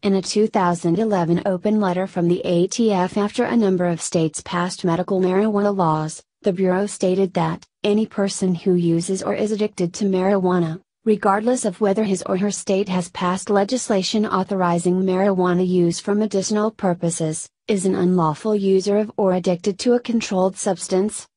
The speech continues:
and is prohibited by federal law from possessing firearms and ammunition."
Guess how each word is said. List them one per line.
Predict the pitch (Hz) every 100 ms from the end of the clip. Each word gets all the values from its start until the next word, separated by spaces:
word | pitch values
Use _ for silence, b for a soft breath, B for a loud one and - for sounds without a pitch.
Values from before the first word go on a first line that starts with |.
| -
and | 196 180
is | 175
prohibited | - 196 180 202 240 202
by | 180 170
federal | - 185 185 185
law | 180 175 170
from | - 202
possessing | 220 196 180 202 202
firearms | - 202 190 165 175 180 -
and | 190 -
ammunition." | 185 185 185 170 - 156